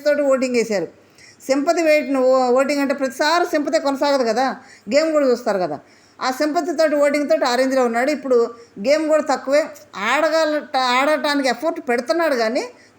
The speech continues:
తనల్లో వాటల పాపం బాడీ ఎక్కువ కాబట్టి వల్ల కావట్లేదు. ఇప్పుడు ప్రోమోలు కూడా బాధపడుతున్నాడు, వల్ల కావట్లేదు కాబట్టి తనకుండా ఓటింగ్ ప్రకారం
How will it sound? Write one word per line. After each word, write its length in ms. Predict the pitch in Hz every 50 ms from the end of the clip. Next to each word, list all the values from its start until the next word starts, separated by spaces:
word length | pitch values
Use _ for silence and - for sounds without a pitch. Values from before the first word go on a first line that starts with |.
| - 214
తనల్లో 300 | 214 220 226 254 302 285
వాటల 320 | 262 233 233 233 247 208
పాపం 360 | - 202 190 190 202 196 185
బాడీ 240 | 196 214 233 247 254
ఎక్కువ 220 | 247 247 240 220
కాబట్టి 220 | 220 226 240 233 247
వల్ల 160 | 208 202 214
కావట్లేదు. 500 | 208 208 190 185 214 208 180 175 175 240
ఇప్పుడు 460 | 370 - - - - - - 196 214
ప్రోమోలు 340 | - 220 233 233 247 254 247
కూడా 140 | 247 233 214
బాధపడుతున్నాడు, 600 | 202 208 208 214 214 214 202 202 196 202 202 208
వల్ల 260 | 196 190 190 202 220
కావట్లేదు 360 | 196 190 185 185 185 190 190
కాబట్టి 360 | 185 214 226 233 - 349 277 220 - - - - - _ _ _ _ - 262
తనకుండా 300 | 269 302 285 311 311 285
ఓటింగ్ 300 | 277 262 240 254 240 220
ప్రకారం 360 | 233 220 220 247 277 320